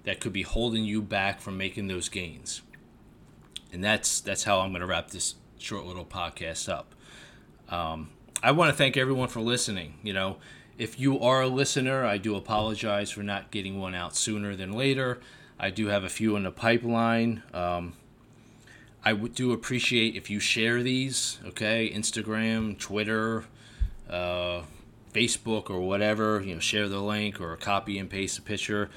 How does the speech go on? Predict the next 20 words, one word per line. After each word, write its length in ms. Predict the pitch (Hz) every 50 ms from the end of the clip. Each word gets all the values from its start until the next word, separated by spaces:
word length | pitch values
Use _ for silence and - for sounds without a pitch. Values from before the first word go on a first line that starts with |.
| - - -
I 100 | - 104
appreciate 600 | 107 101 - - 135 117 - - 98 87 87 80
it. 120 | 80 - -
I 80 | 95 117
don't 160 | 147 156 143
make 180 | 139 135 127 127
any 200 | 139 131 127 127
money 320 | 127 127 123 120 113 107
off 220 | 101 98 90 - -
of 100 | 90 85
these, 360 | 82 78 67 76 - - 82 76
okay? 280 | - - 107 104 101
I 100 | 95 98
have 160 | 107 107 101
options 480 | 113 117 123 123 - - 120 113 113 -
to 120 | 107 104
throw 320 | - - - 110 104 95 -
ads 360 | 98 104 107 110 110 113 -
in, 220 | 117 113 113 110
but 240 | 92 92 87 82 82